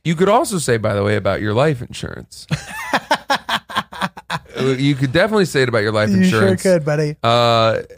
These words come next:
Speaker 1: as Ned the Head R-, Ryerson said in Groundhog Day,
Speaker 2: <laughs>
Speaker 1: "If you got any life insurance, you could always use a little more." Am I right? Am I right?
Speaker 2: You sure could.
Speaker 1: Am I right? So, um,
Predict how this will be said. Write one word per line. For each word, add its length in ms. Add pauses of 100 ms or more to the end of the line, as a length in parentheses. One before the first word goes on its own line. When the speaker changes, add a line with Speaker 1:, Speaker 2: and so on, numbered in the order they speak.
(120)
Speaker 1:
as 300
Ned 260
the 100
Head 380
R-, 160
Ryerson 640
said 320
in 120
Groundhog 640
Day, 460
Speaker 2:
<laughs> 20
Speaker 1:
"If 420
you 80
got 240
any 100
life 200
insurance, 440
you 80
could 80
always 200
use 140
a 40
little 140
more." 240
Am 140
I 80
right? 260 (160)
Am 160
I 120
right? 200
Speaker 2:
You 140
sure 220
could. 160
Speaker 1:
Am 120
I 80
right? 240 (380)
So, 480
um, 480